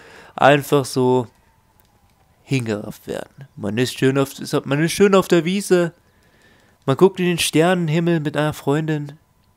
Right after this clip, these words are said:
trinkt einen Wein und dann kommt dieses blöde Facebook-Gezwitscher.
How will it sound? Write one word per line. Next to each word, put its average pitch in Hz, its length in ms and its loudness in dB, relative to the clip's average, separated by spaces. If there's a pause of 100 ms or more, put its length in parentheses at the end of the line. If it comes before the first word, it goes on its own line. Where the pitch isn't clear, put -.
(460)
trinkt 139 280 -2
einen 143 140 -8
Wein 139 260 0
und 147 60 -2
dann 135 100 -2
kommt 143 160 -4
dieses 127 220 -6
blöde 120 260 0
Facebook-Gezwitscher. 107 920 -6